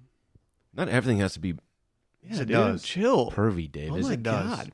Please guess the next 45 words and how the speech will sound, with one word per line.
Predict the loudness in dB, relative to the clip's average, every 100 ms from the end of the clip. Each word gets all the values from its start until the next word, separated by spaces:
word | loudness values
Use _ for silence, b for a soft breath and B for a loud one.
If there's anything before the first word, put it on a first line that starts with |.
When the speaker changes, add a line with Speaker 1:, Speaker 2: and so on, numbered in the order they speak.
| _ _ _ _
Speaker 2:
Tomorrow | 8 12 12
we're | 10
just | 6 4
doing, | 4 6
we're | 4 2
just | 2
doing | 2
a |
fastball | 4 6 6 8 6
down | 6 6
the |
middle. | 6 6 6
Worst | 4 2 2
weekends. | 2 0 -8 -12 -20 _ _ _ _ _ 4
We |
already | 8 8
have | 8 8
enough | 4
stories | 2 2 2 2
for | 0
worst | 0 0 0
weekends. | 0 2 0 -2 -4
Uh, | 2 6 6 4 2 2
but | 2
if | 2 2
you | 6
have | 6 4
some, | 2 0 0 -8 _ _ _ -10
pass | -8 -4
them | 0
along. | 0 -2 -6 _ _ _ _ _ _ -2
Worst | 8 8 8 6
of | 6 6 0 _ _ -8 -2
at | 6
washmedia | 8 8 8 6 6 4
dot | 4 2
com. | -2 -2 -4 -8 _ _ _ _ _ _ _
Or | 4 6
if | 6
you |
have | 6
night | 6 4
before | 4 2
Thanksgiving, | 2 0 2 0 2
Thanksgiving, | 0 -2 -2 -2 -2 -4